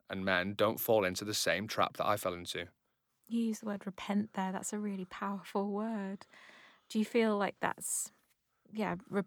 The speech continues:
Speaker 2: repenting, you feel that amount of guilt and shame for being a part of something that
Speaker 1: Yeah.
Speaker 2: it wasn't like you began it, though.
Speaker 1: No, no, no, but that's, but that, that, we have to get out of that mentality.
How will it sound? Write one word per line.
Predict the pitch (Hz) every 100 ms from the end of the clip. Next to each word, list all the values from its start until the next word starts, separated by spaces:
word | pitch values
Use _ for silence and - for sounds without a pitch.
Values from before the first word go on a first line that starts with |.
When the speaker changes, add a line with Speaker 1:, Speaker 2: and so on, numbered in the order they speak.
| -
Speaker 2:
repenting, | 202 - 202 196 - 180
you | 180
feel | - 185
that | 180 -
amount | - 185 185
of | -
guilt | 208 202 -
and | 180
shame | - 202 196 185
for | 180
being | 190 180
a |
part | 180 180 180
of | 180
something | - 185 - 175 180
that | 185
Speaker 1:
Yeah. | 196
Speaker 2:
it | 131 -
wasn't | 254 269 233
like | -
you | 214
began | 190 185 190 240
it, | 226 -
though. | - - 98 -
Speaker 1:
No, | 143 143 117
no, | 127
no, | 127
but | 120
that's, | 135 135 -
but | 135 127
that, | 147 151
that, | 156
we | 147
have | 156 156
to |
get | 147 131
out | 147
of | 143
that | 127
mentality. | 127 117 120 147 165 - 92 82